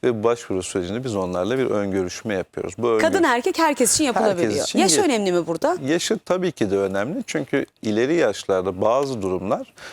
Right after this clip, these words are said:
Speaker 1: birazdan belki bahsederiz, bizim yutulabilir mide balonu yapmamıza engel olabilir. Değilse
Speaker 2: Hı.
Speaker 1: özellikle şu yaştan sonra dediğimiz bir durum yok. Çünkü yaş aralığı artık biliyorsunuz,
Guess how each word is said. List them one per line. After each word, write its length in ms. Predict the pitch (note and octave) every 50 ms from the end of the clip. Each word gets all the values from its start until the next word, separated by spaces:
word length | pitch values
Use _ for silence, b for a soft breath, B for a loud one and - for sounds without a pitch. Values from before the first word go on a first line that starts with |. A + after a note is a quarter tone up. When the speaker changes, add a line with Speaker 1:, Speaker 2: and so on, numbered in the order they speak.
| B B B _ -
Speaker 1:
birazdan 420 | C3+ A#2 G#2 F#2 F#2 F#2+ F#2+ F#2+
belki 320 | G2 G2 G2 - - F#2+
bahsederiz, 720 | G2+ G#2 G#2+ - - - C3+ A#2+ G#2 G#2 - - - - - - - _ - - - -
bizim 240 | A#2 G#2+ A2 B2 A#2
yutulabilir 420 | G#2+ G2+ - - B2 A#2 B2 C3+ B2
mide 360 | A2 G2+ G2 F2+ F#2+ F2+ F#2
balonu 280 | G#2 G#2+ G#2 G2+ F#2+ G2+
yapmamıza 580 | G#2+ A2+ - - G2+ A2 C#3+ F#3 G3 E3+ D#3+
engel 200 | D3+ C#3+ C3 C3+
olabilir. 520 | B2 G2+ F#2 F2 E2+ E2+ E2+ - - - B B B B B B -
Değilse 340 | G#2+ A2 A2 A2 - - A2
Speaker 2:
Hı. 60 | G2+
Speaker 1:
özellikle 520 | G2 F2 E2 G#2 G#2 A2+ C3+ - - G2+ F#2
şu 160 | - - C3
yaştan 380 | A#2+ G#2 G2 - - F#2+ F#2
sonra 360 | F2 - - F#2 F2+ F2+ F2+ F#2
dediğimiz 440 | G#2+ G2+ G2 F#2+ F#2 F#2 F2+ F#2
bir 120 | A2 A2 A#2+
durum 260 | F3+ A3+ C4 A#3 C#3+
yok. 140 | G#2 F#2 - - _
Çünkü 320 | - - G2+ G2+ - G#2+
yaş 320 | G2+ G2 G#2 A2 - - -
aralığı 320 | G2 F#2 F#2 F#2 G2 G2
artık 460 | F#2+ F#2+ - _ - D#3 - _ -
biliyorsunuz, 640 | B2 G#2 F#2+ F2+ E2+ - - - A2 D#2+ D#2 -